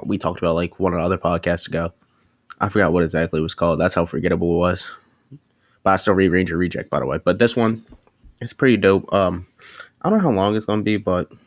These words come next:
this is the perfect revenge manga if you wanna read something with revenge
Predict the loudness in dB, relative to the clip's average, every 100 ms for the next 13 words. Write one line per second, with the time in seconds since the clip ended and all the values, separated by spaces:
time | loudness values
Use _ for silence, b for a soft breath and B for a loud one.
0 | _ _ 2 4 4 2 2 2 2 0
1 | 2 2 0 -4 -4 -4 -6 -8 -8 -6
2 | 0 0 0 -2 -2 -4 -2 -4 -6 -4
3 | 0 0